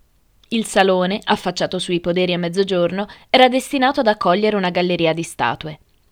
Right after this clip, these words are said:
Al piano superiore, la Granduchessa fece costruire un altro salone, destinato a quadreria, che cambiò aspetto negli interventi settecenteschi voluti da Pietro Leopoldo. Nel milleseicentonovantuno, inoltre,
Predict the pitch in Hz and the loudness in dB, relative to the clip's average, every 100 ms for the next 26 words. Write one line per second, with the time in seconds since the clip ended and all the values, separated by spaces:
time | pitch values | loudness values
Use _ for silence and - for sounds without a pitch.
0 | _ _ _ _ 220 185 185 165 160 170 | _ _ _ _ 4 4 2 -2 -4 -4
1 | 208 226 185 175 214 - 226 233 247 247 | 2 4 6 4 0 2 4 6 4 4
2 | 262 202 196 254 254 247 226 233 - 233 | 0 -2 0 -2 -2 -2 -2 -2 -2 0
3 | 262 247 202 196 202 196 - 175 156 143 | 2 2 4 2 0 -4 -4 -2 -2 -4
4 | 147 - - - 180 - 202 208 208 185 | -8 -14 0 4 4 4 2 2 2 -2
5 | 196 185 185 175 160 156 156 - - _ | 0 0 0 -2 -4 -6 -8 -16 -20 _
6 | 220 208 220 226 180 170 - 214 - 254 | 2 2 2 2 2 2 0 -2 0 -2
7 | 196 180 175 185 170 190 202 202 160 - | -2 -4 -4 -2 0 0 0 -4 -4 -6
8 | 175 190 196 170 131 - 190 - 220 220 | -4 -4 -4 -4 -6 -8 -10 0 4 4
9 | 208 208 190 185 175 185 185 180 165 156 | 4 0 -2 -2 -4 -4 -4 -4 -6 -6
10 | 175 170 170 _ _ _ _ _ _ _ | -6 -10 -10 _ _ _ _ _ _ _
11 | _ _ - 240 247 277 277 220 180 190 | _ _ 0 2 4 4 4 2 -2 -2
12 | 196 196 190 180 185 185 180 180 180 185 | -2 -2 -2 -2 -4 -6 -6 -4 -4 -4
13 | 170 165 - 202 | -6 -8 -10 -10